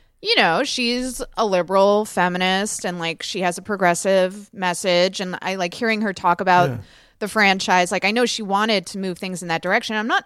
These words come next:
Speaker 1: necessarily saying, like, they couldn't have tackled these things, but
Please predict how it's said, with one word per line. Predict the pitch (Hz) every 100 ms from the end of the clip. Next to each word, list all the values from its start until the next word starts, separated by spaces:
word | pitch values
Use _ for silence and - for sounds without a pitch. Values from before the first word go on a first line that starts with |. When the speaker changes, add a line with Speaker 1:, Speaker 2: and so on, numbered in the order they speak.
| -
Speaker 1:
necessarily | 185 208 190 214 202 190 170
saying, | 165 165 160
like, | 147 135
they | - 170
couldn't | 156 - 440 254 - -
have | 165 -
tackled | 160 151 151
these | 147 147 -
things, | 147 143 151
but | - 147 143